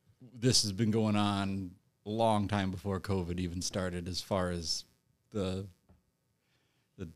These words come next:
downfall, basically, of what's going on as far as the, the haves and have-nots, I guess. But really good lyrically. It's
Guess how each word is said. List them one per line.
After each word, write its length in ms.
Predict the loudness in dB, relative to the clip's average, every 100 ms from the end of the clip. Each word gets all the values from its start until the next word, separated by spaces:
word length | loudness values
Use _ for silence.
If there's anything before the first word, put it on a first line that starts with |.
| _ 0
downfall, 560 | 2 4 0 -2 -4
basically, 560 | -2 -2 -2 -4 -2 -2
of 100 | -2
what's 180 | -4 -2
going 280 | -2 -2 -2
on 220 | -4 -8
as 120 | -10
far 200 | -10 -8
as 360 | -8 -6 -8 -10 -14 -18 _ _ _ _ _ _ _ _ _ -16
the, 220 | -14 -10
the 80 | -4
haves 280 | -2 -2 -2
and 100 | -4
have-nots, 540 | -4 -6 -6 -8 -6
I 100 | -6
guess. 280 | -4 -6 -6
But 260 | -6 -4 -4 -6 -20 _ _ _ _
really 280 | -2 2 4
good 320 | 6 4 2 -8
lyrically. 680 | -4 4 6 6 4 0 0 -2
It's 220 | -6 -6